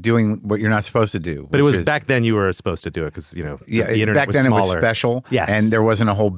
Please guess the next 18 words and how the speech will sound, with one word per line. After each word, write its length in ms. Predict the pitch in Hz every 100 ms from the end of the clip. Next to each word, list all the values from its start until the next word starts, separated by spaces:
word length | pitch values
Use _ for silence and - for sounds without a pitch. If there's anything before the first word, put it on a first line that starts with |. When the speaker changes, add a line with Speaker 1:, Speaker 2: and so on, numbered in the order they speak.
| 95
Speaker 1:
industry 480 | 123 123 107 - 104
based 340 | 87 101 92
on 220 | 98 92 92
people 340 | 113 98 95
self-diagnosing. 960 | 110 92 104 90 85 90 85 82 73 -
Speaker 2:
Exactly. 460 | 95 92 78 80
Speaker 1:
So 140 | - 131
y-, 100 | 123
the, 280 | 113 123 107 - -
the 100 | 139
information 520 | 135 131 123 - 110
was 140 | 98
more, 440 | 104 104 101 95 101
uh, 180 | 95 95
reliable 760 | 110 123 107 104 101 85 82 87
in 140 | 90
some 200 | 87 90
way. 240 | 85 82